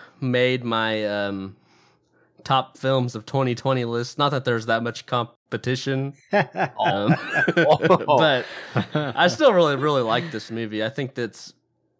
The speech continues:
Speaker 1: it's, it's good on future rewatches as well, and it's got some cool visuals, good acting, good ideas. It gets pretty brutal at times, some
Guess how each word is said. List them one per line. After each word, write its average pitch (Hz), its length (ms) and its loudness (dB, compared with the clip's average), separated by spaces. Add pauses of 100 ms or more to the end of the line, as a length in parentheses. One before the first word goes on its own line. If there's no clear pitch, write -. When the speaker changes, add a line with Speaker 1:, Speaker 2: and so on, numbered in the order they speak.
Speaker 1:
it's, - 380 -4
it's 160 260 -6
good 175 260 4
on 131 160 2
future 127 300 -8
rewatches 110 480 -6
as 101 140 -12
well, 101 380 -6
and 92 260 -8
it's 107 180 -10
got 127 160 -2
some 107 140 -12
cool 117 220 -6
visuals, 135 540 -2
good 113 160 -4
acting, 127 600 -2
good 107 140 -4
ideas. 131 760 -4 (480)
It 85 80 -14
gets 98 160 -6
pretty 107 220 -4
brutal 151 460 2
at 143 80 -6
times, 139 460 -2
some 95 280 -12